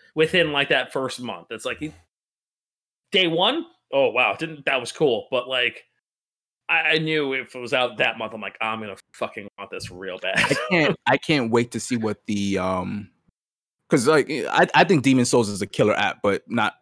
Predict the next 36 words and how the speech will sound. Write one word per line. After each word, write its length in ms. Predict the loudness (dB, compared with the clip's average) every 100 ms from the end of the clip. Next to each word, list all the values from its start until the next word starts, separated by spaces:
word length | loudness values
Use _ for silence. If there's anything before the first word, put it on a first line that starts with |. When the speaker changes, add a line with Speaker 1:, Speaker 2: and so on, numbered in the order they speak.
| -4
Speaker 2:
particularly 360 | -2 0 0 0
for 140 | -2
me. 240 | 0 -2
But 140 | -2 0
I 100 | 0
can't 200 | 2 2
wait 120 | 0
to 60 | -2
see 180 | -2
what 280 | 2 2 4
that 200 | 2 -2
killer 260 | 0 0 0 0
app 240 | -4 -4 -2
is 500 | -2 -2 -4 -6 -8 -6
when, 100 | 0
Speaker 1:
Mm-hmm. 220 | 0 0 -4
Speaker 2:
when 120 | -4
it 80 | 0
finally 300 | 0 0 -2
comes 240 | -2 -2 0
out 80 |
and 80 | 0
be 60 | 0
like, 160 | -2 -6 _ -2
"Oh, 140 | -2
shit." 480 | -2 -4 0 -2 -4 _ -14 -12 -8
Speaker 1:
Yeah. 180 | -6 -8 -10 -4
Speaker 2:
<laughs> 280 | 6 6 8
We 100 | 8
all 120 | 8 10
had 160 | 8
that 80 | 6
feeling, 220 | 6 6
like, 220 | 4 2 -4 -4
"Oh, 160 | -4 -2
shit. 420 | -4 -2 -2 -4